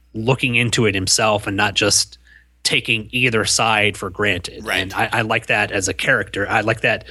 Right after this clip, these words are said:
Speaker 1: uh, you know, Jurgens has the Batman character down.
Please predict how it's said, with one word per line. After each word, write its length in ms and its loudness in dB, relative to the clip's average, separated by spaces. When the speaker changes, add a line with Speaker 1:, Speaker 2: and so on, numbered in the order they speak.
Speaker 1:
uh, 80 -2
you 140 4
know, 80 4
Jurgens 440 0
has 360 2
the 80 -8
Batman 380 -2
character 340 -2
down. 320 2